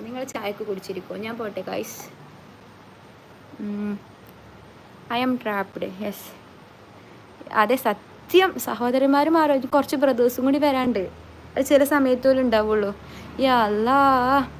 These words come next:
ആ, ഞാൻ ചായ കുടിച്ചിട്ടാ. ഞാൻ ചായക്ക് കറക്റ്റ്, എനിക്ക് ഫുഡൊക്കെ കറക്റ്റ് സമയമാണ്.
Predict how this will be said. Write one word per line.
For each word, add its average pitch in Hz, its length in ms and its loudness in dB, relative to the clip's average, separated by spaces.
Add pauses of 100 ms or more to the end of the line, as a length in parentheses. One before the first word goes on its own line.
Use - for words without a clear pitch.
(2000)
ആ, - 20 -8 (360)
ഞാൻ 277 160 2 (100)
ചായ 254 160 2
കുടിച്ചിട്ടാ. 208 380 -4 (420)
ഞാൻ 240 160 -2
ചായക്ക് 269 280 0
കറക്റ്റ്, 247 280 -2
എനിക്ക് 277 200 0
ഫുഡൊക്കെ 277 320 -2
കറക്റ്റ് 247 340 -4
സമയമാണ്. 196 280 -4